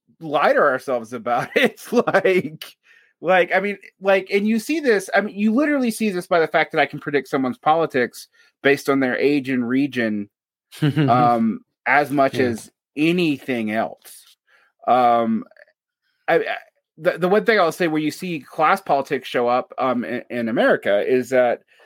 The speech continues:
Speaker 1: working class people are just more likely to be completely depoliticized now. That was not true before the nineteen fifties, but it is true now. Um, variety of reasons for that, and I think they're kinda obvious when you think about it, but,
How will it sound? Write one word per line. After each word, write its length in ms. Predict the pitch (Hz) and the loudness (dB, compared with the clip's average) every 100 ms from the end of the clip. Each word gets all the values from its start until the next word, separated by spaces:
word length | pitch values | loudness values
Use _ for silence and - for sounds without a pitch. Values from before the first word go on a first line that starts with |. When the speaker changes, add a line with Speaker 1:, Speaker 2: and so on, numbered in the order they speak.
| _ | _
Speaker 1:
working 280 | 135 147 151 | 0 0 0
class 240 | 147 139 - | 0 0 2
people 340 | 131 131 135 | -2 0 0
are 100 | 131 | 0
just 300 | 120 131 - _ _ _ _ _ | 0 -4 -4 _ _ _ _ _
more 180 | 135 143 | -2 2
likely 300 | 139 139 143 | 2 2 -2
to 60 | 135 | -2
be 120 | 131 | -4
completely 480 | 143 123 135 123 123 | -6 -4 -4 -2 -4
depoliticized 560 | 156 202 170 117 104 | -2 -2 0 -2 -2
now. 260 | 107 73 76 _ _ | -6 -10 -12 _ _
That 120 | 160 | 2
was 120 | 190 165 | 2 4
not 240 | 190 208 | 2 0
true 380 | - 214 165 113 | 0 2 2 -2
before 320 | 123 127 135 | -6 -4 -4
the 80 | 123 | -2
nineteen 280 | 123 113 110 | -4 -4 -4
fifties, 420 | 135 - 110 - - | -4 -4 -16 -18 -4
but 160 | 120 | 0
it 120 | 107 131 | 0 0
is 140 | 120 | -2
true 200 | - 113 | -4 -2
now. 280 | 110 - - _ _ _ _ _ - | -2 -4 -14 _ _ _ _ _ 0
Um, 680 | 117 127 123 123 120 110 101 - _ - _ _ _ _ _ _ _ _ _ - _ | 2 4 2 2 0 -2 -4 -20 _ -20 _ _ _ _ _ _ _ _ _ -20 _
variety 380 | - 175 165 135 | 0 2 4 0
of 60 | 127 | -2
reasons 260 | 120 113 | -4 -6
for 120 | - | -4
that, 200 | 113 131 | 2 2
and 80 | - | 0
I 60 | 107 | -8
think 160 | 120 | -6
they're 100 | 110 | -8
kinda 200 | - 113 | -6 -2
obvious 360 | 95 110 107 - | 0 0 -2 -6
when 80 | 98 | -10
you 80 | 90 | -8
think 180 | 113 | -8
about 260 | 87 85 85 | -8 -8 -4
it, 160 | 120 - | -4 -6
but, 400 | 104 107 98 92 | -8 -4 -4 -6